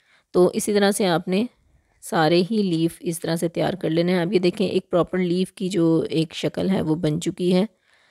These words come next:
इसी तरह से मैंने सारे जो मोती जो हैं वो इनकी नोकों के ऊपर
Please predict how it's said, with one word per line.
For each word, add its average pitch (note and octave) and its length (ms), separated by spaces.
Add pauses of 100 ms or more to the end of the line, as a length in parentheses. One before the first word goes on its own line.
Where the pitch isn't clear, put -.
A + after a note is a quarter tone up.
(320)
इसी G3 220
तरह G#3 240
से A3+ 160
मैंने F#3 260
सारे F3 360
जो F3 220
मोती D#3 300
जो E3+ 140
हैं E3 280 (460)
वो D#3 340
इनकी D#3+ 720
नोकों E3 440
के D#3+ 100
ऊपर D#3+ 360